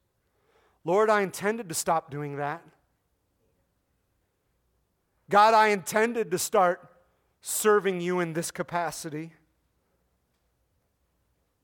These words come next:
But if we allow our flesh to control us and not seek the Holy Spirit, you are going to lose the battle. You're going to lose the battle.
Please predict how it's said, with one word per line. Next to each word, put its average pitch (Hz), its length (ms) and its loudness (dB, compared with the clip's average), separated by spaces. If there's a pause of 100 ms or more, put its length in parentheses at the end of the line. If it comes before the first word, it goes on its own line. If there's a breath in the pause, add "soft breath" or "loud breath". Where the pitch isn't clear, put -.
(880)
But 196 160 4
if 190 140 -6
we 220 100 -2
allow 214 540 0
our 254 160 2
flesh 226 440 0
to 220 120 -12
control 202 500 -2
us 175 160 -2
and 175 180 -6
not 214 240 2
seek - 320 -6
the 196 100 -6
Holy 165 220 -8
Spirit, 151 560 -10 (1400)
you 226 200 -6
are 262 80 -4
going 220 260 -2
to 160 80 -6
lose 156 440 -8
the 131 60 -14
battle. 123 360 -14 (1200)
You're 285 120 -8
going 320 280 -4
to 208 80 -2
lose 202 380 -6
the 170 100 -14
battle. 160 380 -6